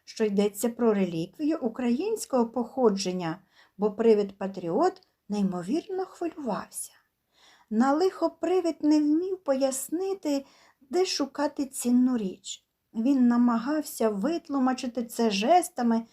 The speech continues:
але привиди, як відомо, здебільшого не розмовляють. «Він спілкується з жестами глухонімих?»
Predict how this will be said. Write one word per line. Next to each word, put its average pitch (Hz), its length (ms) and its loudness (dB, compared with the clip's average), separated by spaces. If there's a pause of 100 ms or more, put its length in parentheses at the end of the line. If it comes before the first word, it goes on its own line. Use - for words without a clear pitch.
(220)
але 247 280 0
привиди, 285 600 0
як 208 300 2
відомо, 302 680 0 (340)
здебільшого 202 920 -4
не 190 180 -4
розмовляють. - 920 -10 (800)
«Він 254 420 0
спілкується 262 1160 -2
з - 20 -2
жестами 285 680 2
глухонімих?» 294 1080 0